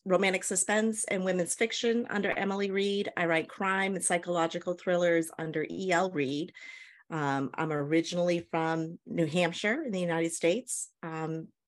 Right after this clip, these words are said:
moved to Tennessee probably about seven years ago. And that move kind of really amped up my writing a bit because I was able to surround myself with writing,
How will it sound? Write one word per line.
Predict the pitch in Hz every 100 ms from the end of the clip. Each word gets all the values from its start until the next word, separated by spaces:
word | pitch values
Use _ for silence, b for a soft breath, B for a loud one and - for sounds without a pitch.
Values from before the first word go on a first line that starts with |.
| _ -
moved | 175 196 180
to |
Tennessee | 175 - 202 202 - 208 202 202 202 202 B B B B B
probably | - 220 240
about | 190 175
seven | - 185 180 190
years | 175 165 175 175
ago. | 160 151 143 131 135 135 -
And | 160 143 139 - _ _ -
that | 165 170 196
move | 185 190 196 180
kind | - 277
of | 415 302
really | 226 208 -
amped | 170 165 170
up | 165
my | 170
writing | 147 147 143 156 135
a |
bit | 127 127 - -
because | - 180 143
I | 139 143
was | 156
able | 156 160
to | 160 151
surround | - 156 151
myself | 147 147 - 147 -
with | 165
writing, | 151 151 160 160 165 156